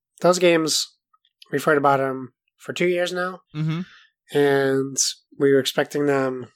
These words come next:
Speaker 1: for two years now. <laughs> And the problem was they weren't giving dates then, right?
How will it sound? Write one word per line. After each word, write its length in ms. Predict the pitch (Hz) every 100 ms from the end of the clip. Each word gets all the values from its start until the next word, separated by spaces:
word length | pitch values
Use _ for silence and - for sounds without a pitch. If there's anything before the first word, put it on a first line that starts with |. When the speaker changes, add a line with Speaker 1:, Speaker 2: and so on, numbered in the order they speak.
| _ -
Speaker 1:
for 120 | 147
two 160 | 131 170
years 260 | 170 165
now. 300 | 165 160 160 -
<laughs> 380 | - - - 220
And 420 | 160 151 147 139 - - - -
the 80 | 135
problem 300 | 180 180 170
was 240 | 180 151
they 140 | 156 143
weren't 260 | 156 180
giving 220 | 151 127
dates 280 | 120 117 -
then, 160 | 123 113
right? 260 | 120 139